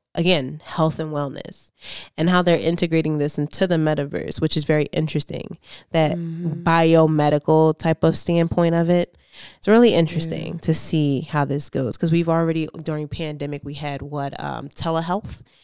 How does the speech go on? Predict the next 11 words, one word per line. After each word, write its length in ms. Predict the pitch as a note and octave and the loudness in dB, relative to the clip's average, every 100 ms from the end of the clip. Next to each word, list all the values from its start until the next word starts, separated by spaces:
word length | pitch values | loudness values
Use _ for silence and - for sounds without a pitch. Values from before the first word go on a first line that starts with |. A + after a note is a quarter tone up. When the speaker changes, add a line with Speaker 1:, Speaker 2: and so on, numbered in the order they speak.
| - - - | -20 -20 -10
Speaker 1:
and, 340 | D#3 D3+ D3+ | -6 -4 -2
uh, 120 | D3 | -2
people 260 | E3 E3 D#3+ | 0 0 2
were 120 | D#3+ | 0
Speaker 2:
Mm-hmm. 60 | D#3+ | 2
Speaker 1:
talking 320 | D3+ D#3 D#3 D3+ | 0 0 -4 -6
to 280 | - D#3 D3+ | 0 2 4
their 240 | D3 D3 | 6 4
therapist 480 | - D3 D3 D#3 - | 4 0 0 -2 -6
online 680 | D3 D#3 A#3 C4 B3 A#3 A3 | -6 -6 -4 -4 -2 -2 0
and, 200 | D3+ D3 | 0 -2